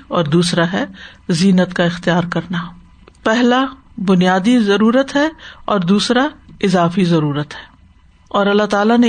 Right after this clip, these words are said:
ان دونوں کو حاصل کرنے کے لیے ساز و سامان بھی پیدا کیے ہیں۔ تو لباس کے دو بنیادی فائدے ہیں، ایک اخلاقی فائدہ ہے کہ جو انسان کے ستر کے مقامات کو ڈھانپ کر حاصل کیا جاتا ہے،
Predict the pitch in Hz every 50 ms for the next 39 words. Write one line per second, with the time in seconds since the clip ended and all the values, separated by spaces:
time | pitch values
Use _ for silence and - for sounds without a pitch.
0 | - - 214 202 190 196 208 226 240 254 294 302 294 - 254 233 220 196 202 202
1 | - 277 262 269 - 214 202 208 220 220 214 220 208 196 214 220 233 226 - 180
2 | 170 175 170 185 185 - - 180 170 170 170 170 170 165 196 196 196 175 160 156
3 | 175 175 165 175 - 170 - 156 151 - - - - - - - - - - -
4 | - - - - - - - 226 226 214 220 185 208 214 233 277 277 - - -
5 | - 254 254 262 269 262 - - - 175 160 165 214 233 226 196 208 196 190 165
6 | 160 156 180 185 180 - 160 156 151 139 175 175 185 220 208 - - - - -
7 | - - - 202 202 208 202 202 - - - 185 - - 190 180 185 180 - 226
8 | 226 - 226 202 196 190 214 214 190 - - - - - - - - - - -
9 | 202 185 208 214 202 202 196 196 185 175 185 170 175 - 190 180 185 185 185 -
10 | 190 180 175 214 202 202 226 208 202 - 190 170 180 175 180 170 170 170 170 170
11 | 170 170 - - 170 156 180 175 180 175 175 175 185 185 196 160 160 - - 170
12 | 156 - - 165 160 151 - 147 147 - - - -